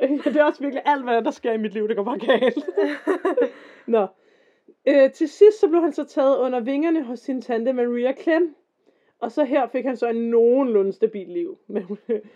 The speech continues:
Speaker 1: ja. Nu begyndte han så at udgive digte, og cirka omkring det samme tidspunkt, som han flyttede ind hos Maria, begyndte han også at udgive noveller.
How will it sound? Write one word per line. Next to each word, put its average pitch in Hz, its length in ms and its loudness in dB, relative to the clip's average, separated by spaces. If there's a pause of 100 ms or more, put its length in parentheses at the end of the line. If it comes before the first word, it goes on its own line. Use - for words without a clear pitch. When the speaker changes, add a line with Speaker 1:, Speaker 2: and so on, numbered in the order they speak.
(220)
Speaker 1:
ja. - 160 -10 (460)
Nu 339 180 6
begyndte 294 340 2
han 277 120 0
så 240 260 2
at - 40 6
udgive 233 420 0
digte, 220 420 -2
og 208 80 -6
cirka 285 280 -2
omkring 247 500 -4
det 226 80 -10
samme 226 180 -6
tidspunkt, 226 360 -6
som 226 100 -10
han 214 100 -6
flyttede 208 260 0
ind 202 100 -4
hos 202 160 -8
Maria, 247 320 -2
begyndte 233 320 -2
han 214 140 -4
også 202 180 -2
at 202 40 -2
udgive 214 300 -4
noveller. 269 340 -2